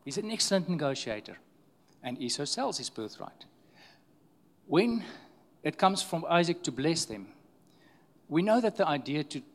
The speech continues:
to commit the deceit seems to come from Rebekah. But Jacob coaches her. He says, "No, wait a minute, the smell, we need to fix that. The hair on the arm, we need to fix it." So he tells her. His negotiation skills are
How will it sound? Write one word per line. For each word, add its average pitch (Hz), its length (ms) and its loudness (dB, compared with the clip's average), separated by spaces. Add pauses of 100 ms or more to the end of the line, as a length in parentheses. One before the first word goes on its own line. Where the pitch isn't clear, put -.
(280)
to - 80 -4
commit 151 300 0
the 151 80 -4
deceit 123 480 -4 (580)
seems - 280 0
to - 100 -6
come 143 180 0
from 135 220 -2
Rebekah. 120 460 -4 (1300)
But 135 140 -4
Jacob 220 440 2 (420)
coaches 247 460 0
her. 104 160 -8 (160)
He 156 80 -4
says, 151 300 0
"No, 143 180 2 (100)
wait 160 160 2
a 180 40 0
minute, 147 260 -2
the - 60 -10
smell, 131 480 -4 (400)
we 139 80 -2
need 131 160 -2
to 143 60 -6
fix - 240 -4
that. 90 140 -10 (600)
The 131 80 2
hair 147 200 2
on 147 120 2
the 156 60 2
arm, 160 200 -2
we 131 100 0
need 120 140 -2
to - 80 -12
fix - 260 -6
it." - 160 -12
So 160 180 2
he 180 120 2
tells 220 400 2
her. 98 160 -10 (500)
His 170 160 4
negotiation 175 800 0
skills 131 300 -4
are 135 80 -2